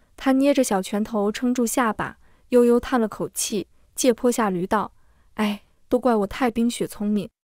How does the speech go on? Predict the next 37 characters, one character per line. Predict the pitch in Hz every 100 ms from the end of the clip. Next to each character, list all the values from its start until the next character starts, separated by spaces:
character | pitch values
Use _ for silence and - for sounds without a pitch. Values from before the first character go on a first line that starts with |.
| _ _ _ _ _
宋 | - 302
金 | 269 294
兰 | 294 220 233
忍 | 247 190
不 | 202
住 | 254
笑 | 262 370 302
起 | - -
来。 | - - _ _ _ _ _ _
太 | - 349
学 | 320 247
的 | 247
课 | 254 277
程 | - 226 226
一 | 240
上 | 254 294 233
午 | 185
就 | 233
结 | 214 190
束 | 190 254 208
了， | - - - _
上 | - - 269
午 | 202
是 | - 226
文 | 190 196
课， | - 294 - - _ -
下 | - 262
午 | 214
便 | 185 233 233
是 | 240
武 | 202
课。 | - - 220 - _ _ _ _ _ _
皇 | - 247
宫 | 311 359
的 | 349
禁 | - 302
军 | 269 294 302 311